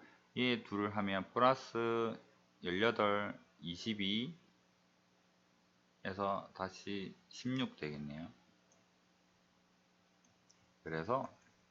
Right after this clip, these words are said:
A는 이가 될 것이다 라고 찾을 수 있다라는 얘기입니다. 둘레 이등분하면 뭐가 되겠다? 공통현이 지름이 돼야 됩니다.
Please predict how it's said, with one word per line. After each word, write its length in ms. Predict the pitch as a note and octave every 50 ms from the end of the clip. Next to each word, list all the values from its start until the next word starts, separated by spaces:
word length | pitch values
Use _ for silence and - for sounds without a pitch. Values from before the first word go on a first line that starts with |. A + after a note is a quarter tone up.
| _ - -
A는 560 | F2 F#2 F2+ F2 E2+ E2 F#2 G#2+ A2+ B2+ D3+ - - _ _ _ _ _ _ _ _ _ _ _ _ _ -
이가 260 | D#2+ D#2+ F2+ G2 F#2+
될 180 | F#2 E2+ D#2+ -
것이다 500 | - D#2+ - - - - E2+ E2+ E2 E2
라고 560 | D#2 C#2+ C2+ - - C#2 C#2+ D#2 E2 D#2+ C2 -
찾을 300 | - - D#2+ D#2+ E2+ D#2
수 100 | - -
있다라는 460 | F2+ - - D#2+ - - - C#3 B2+ - -
얘기입니다. 380 | - - - - - - - - - - _ _ _ - - - - - - - -
둘레 400 | - C#3 F3 G3 G3+ G3+ F#3+ D#3
이등분하면 720 | A#2 G#2+ G2+ A#2 A#2 C3 B2+ B2+ B2 A2+ G#2 G2 F2+ D#2
뭐가 240 | D2 D2+ D2 E2+ F#2+
되겠다? 640 | F#2+ F#2+ F2 D2+ - - E2 F2+ G2 F#2+ F#2 - - - - - _ _ _ _ _ _ _ _ _
공통현이 1000 | - - F2+ F2+ F2+ E2 - G#2+ A2+ A#2+ B2+ C#3+ C#3+ C#3 B2+ A#2 A#2 A#2+ A#2+ B2 - - - _ _ _ _ -
지름이 440 | - - F2+ F2 A2 B2 A#2+ G#2
돼야 160 | E2+ D#2+ D2 C2+
됩니다. 460 | C#2 C2 B1+ B1 A#1 B1+ C2+ D2